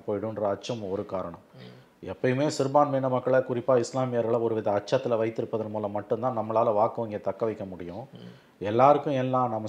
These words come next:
Speaker 1: சிறுபான்மையினரையும் உள்ளடக்கிய கட்சின்றது நம்முடைய மெயின் அஜெண்டாவா மாறுச்சுன்னா, வாஜ்பாய் அத்வானிக்கு ஏற்பட்ட கதி தான் நமக்கு ஏற்படும், நாம் தோல்வியை தழுவோம்.
Speaker 2: ம்.
Speaker 1: நம்ம ரெண்டாயிரத்தி பதினாலு பத்தொன்பதுல ஜெயிச்சதுக்கு காரணம் அக்ரெசிவ் ஹிந்துத்துவா, ஆன்டி முஸ்லிம் பாலிடிக்ஸ் தான்னு உறுதியா ஆர் எஸ் எஸும்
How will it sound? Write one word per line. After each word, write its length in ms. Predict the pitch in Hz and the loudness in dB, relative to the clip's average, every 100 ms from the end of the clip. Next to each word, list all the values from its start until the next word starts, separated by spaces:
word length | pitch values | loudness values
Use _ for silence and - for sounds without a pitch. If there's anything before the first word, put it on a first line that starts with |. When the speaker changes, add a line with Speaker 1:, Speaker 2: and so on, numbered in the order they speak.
| 123 | -4
Speaker 1:
சிறுபான்மையினரையும் 720 | 127 139 139 135 135 131 143 | 2 2 2 2 2 2 0
உள்ளடக்கிய 480 | 120 135 131 127 123 | 2 2 2 0 0
கட்சின்றது 600 | 113 - 135 131 120 110 | 0 -2 -4 -2 -2 -2
நம்முடைய 360 | 123 110 110 104 | -4 -4 -2 -2
மெயின் 280 | 113 151 147 | 0 0 0
அஜெண்டாவா 500 | 127 127 120 120 110 | 2 4 4 4 2
மாறுச்சுன்னா, 460 | 107 104 120 123 208 - - - - - | -2 -2 -6 -8 -8 -12 -20 -20 -20 -2
வாஜ்பாய் 460 | 104 139 135 143 123 | 2 4 8 8 8
அத்வானிக்கு 340 | 113 131 123 | 4 0 0
ஏற்பட்ட 380 | 117 113 113 107 | 0 0 -2 -2
கதி 220 | 110 117 | 0 0
தான் 120 | 117 | -2
நமக்கு 320 | 113 107 107 | -2 -6 -4
ஏற்படும், 320 | 107 95 107 107 | -4 -4 -6 -8
நாம் 180 | 98 95 | -8 -2
தோல்வியை 380 | 117 113 107 - | -2 0 -4 -2
தழுவோம். 440 | 101 101 95 92 - | -2 -2 -4 -6 -8
Speaker 2:
ம். 200 | 139 131 123 | -12 -10 -10
Speaker 1:
நம்ம 160 | 101 101 | -8 -6
ரெண்டாயிரத்தி 420 | 110 147 143 139 120 | 4 8 8 6 2
பதினாலு 360 | 123 131 127 | 2 2 0
பத்தொன்பதுல 520 | 120 113 123 120 113 | 0 0 0 0 0
ஜெயிச்சதுக்கு 440 | 104 123 127 107 101 | 0 -2 -2 -4 -2
காரணம் 340 | 107 104 135 | -2 -2 -2
அக்ரெசிவ் 420 | 123 107 131 127 | -4 -2 -2 -2
ஹிந்துத்துவா, 420 | 131 110 113 - 120 | -4 -6 -8 -4 0
ஆன்டி 380 | 117 120 127 | 0 0 -4
முஸ்லிம் 440 | 120 110 - 110 98 - - - _ _ | -6 -8 -10 -10 -12 -16 -20 -20 _ _
பாலிடிக்ஸ் 500 | 117 117 113 117 - | 2 2 0 -6 -4
தான்னு 400 | 117 123 113 175 - 110 | -4 -4 -2 -4 -4 -2
உறுதியா 280 | 127 127 135 | -2 0 2
ஆர் 320 | 151 135 120 | 2 4 4
எஸ் 340 | 139 - 113 143 | 2 0 -4 -4
எஸும் 160 | 160 | -6